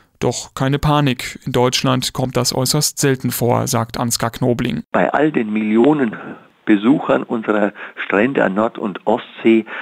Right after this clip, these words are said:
Speaker 2: da treten höchstens ein oder zwei Fälle, wenn überhaupt, im Jahr auf. Das ist eine sehr seltene Erkrankung, allerdings ist sie eine sehr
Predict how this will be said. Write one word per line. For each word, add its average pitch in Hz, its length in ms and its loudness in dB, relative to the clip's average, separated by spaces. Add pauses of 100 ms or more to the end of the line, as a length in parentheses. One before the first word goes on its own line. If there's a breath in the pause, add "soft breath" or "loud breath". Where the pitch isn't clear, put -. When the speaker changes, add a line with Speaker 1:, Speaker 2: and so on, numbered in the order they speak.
(160 loud breath)
Speaker 2:
da 101 120 0
treten 107 640 0 (420)
höchstens 117 440 -4 (160)
ein 95 280 0
oder 92 360 0 (460 loud breath)
zwei 101 380 0 (140)
Fälle, 95 320 0 (120)
wenn 95 280 -2
überhaupt, 92 500 -2 (280 loud breath)
im 95 160 -8
Jahr 87 400 0
auf. - 280 0 (340)
Das 127 100 0
ist - 40 -4
eine 143 320 0
sehr 123 220 0
seltene 123 300 2
Erkrankung, 135 420 -2
allerdings 123 480 2 (220)
ist 131 160 -4
sie - 120 0
eine 117 300 -2
sehr 127 220 2